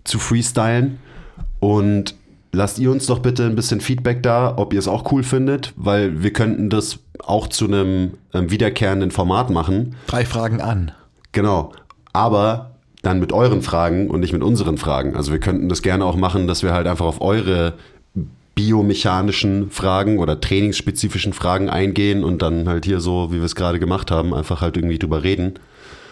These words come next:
Speaker 1: Ähm, also kommentiert auf Instagram, schickt uns D Ms, kommentiert auf YouTube, ähm, f-, programmiert eine Kommentarfunktion auf Spotify und kommentiert dann auf Spotify.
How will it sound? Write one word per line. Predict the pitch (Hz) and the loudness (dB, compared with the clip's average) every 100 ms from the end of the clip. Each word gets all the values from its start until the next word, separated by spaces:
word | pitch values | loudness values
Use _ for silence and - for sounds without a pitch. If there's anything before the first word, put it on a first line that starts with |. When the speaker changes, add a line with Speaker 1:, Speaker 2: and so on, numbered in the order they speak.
| - - | -20 -8
Speaker 1:
Ähm, | 85 87 85 85 85 - | -2 0 0 0 0 0
also | 95 92 73 | 0 0 -4
kommentiert | - 98 101 120 127 123 | -2 0 0 2 2 2
auf | 101 104 | 0 2
Instagram, | 117 127 131 127 120 120 120 - - - - _ _ _ _ _ - | -2 0 0 2 2 2 -2 -8 -16 -20 -20 _ _ _ _ _ -6
schickt | 113 113 | -4 -2
uns | 98 | 0
D | 104 | 2
Ms, | 98 117 110 - - - _ _ _ - | 2 2 0 -4 -8 -16 _ _ _ -4
kommentiert | 98 98 110 | -2 2 2
auf | 95 | 2
YouTube, | 104 123 120 117 - - - - _ - _ _ _ _ - | 0 0 2 0 0 -8 -14 -20 _ -20 _ _ _ _ -8
ähm, | - 87 92 90 | -4 0 0 -2
f-, | 76 - - - 53 - - - - _ - - | -4 -12 -12 -14 -12 -12 -14 -16 -16 _ -12 -8
programmiert | - 92 107 101 120 | -4 0 2 2 2
eine | 120 104 | 2 0
Kommentarfunktion | - 98 95 104 110 107 - 110 104 | 2 0 2 2 2 0 0 0 0
auf | 92 | 0
Spotify | - 117 120 123 110 | -2 -2 -2 0 0
und | 101 | 0
kommentiert | 98 98 95 117 107 | 0 0 0 0 0
dann | 104 107 | 0 0
auf | |
Spotify. | - 107 107 - 113 113 | -2 -2 -2 0 0 0